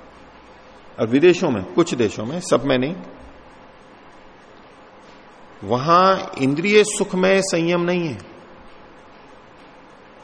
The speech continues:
उसके लिए हम उनको टोकते रहते हैं कि देखो क्या है, कैसा जीवन है, पशुओं जैसा जीवन है, भोग विलास में कैसे फंसे हुए हैं,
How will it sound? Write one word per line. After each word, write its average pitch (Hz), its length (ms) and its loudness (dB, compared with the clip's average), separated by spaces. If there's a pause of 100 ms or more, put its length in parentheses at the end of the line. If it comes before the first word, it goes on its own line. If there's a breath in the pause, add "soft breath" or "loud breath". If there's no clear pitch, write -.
(920)
उसके - 260 2
लिए 180 120 6
हम 175 180 2
उनको 175 240 0
टोकते - 520 0
रहते 139 300 0
हैं 135 80 -4
कि 139 100 -4
देखो 139 240 -2
क्या 143 300 2
है, 120 220 -2
कैसा 131 340 -2
जीवन 120 380 -2
है, 117 120 -8
पशुओं 139 420 -4
जैसा 127 300 -2
जीवन 110 340 -6
है, 107 80 -8
भोग 127 220 0
विलास 127 400 0
में 120 80 -4
कैसे 143 320 -2
फंसे 127 300 -6
हुए 113 140 -8
हैं, 107 280 -12